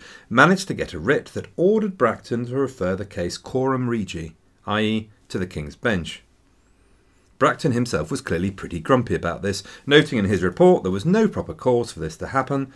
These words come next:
that the case was totally straightforward. The plaintiff, Andrew Wake, a pretty well-connected man himself since he later became a sheriff, tried again later to get another writ, and being actually fined ten marks for his temerity.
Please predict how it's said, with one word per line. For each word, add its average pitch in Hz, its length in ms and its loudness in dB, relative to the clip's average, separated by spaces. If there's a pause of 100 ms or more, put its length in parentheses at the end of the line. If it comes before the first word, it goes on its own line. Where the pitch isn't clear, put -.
that 98 100 0
the - 80 -8
case 123 380 0
was 90 100 -12
totally 95 420 -8
straightforward. 87 720 -6 (1300)
The 101 80 -2
plaintiff, 160 480 6
Andrew 87 340 -4
Wake, 160 460 0 (520)
a 240 60 -4
pretty 226 240 2
well-connected 107 540 4
man 107 220 0
himself 139 440 6
since 110 220 -4
he 113 100 0
later 113 240 2
became 92 300 -4
a - 20 -6
sheriff, 104 480 2 (480)
tried 120 300 8
again 95 280 2
later 131 360 2
to - 100 -10
get - 160 -10
another 90 300 -2
writ, 123 380 2 (380)
and 123 140 -2
being 135 160 4
actually 120 400 -4
fined 107 640 -4
ten 151 240 -4
marks 85 340 -6
for 95 100 -12
his 82 180 -10
temerity. 104 600 -4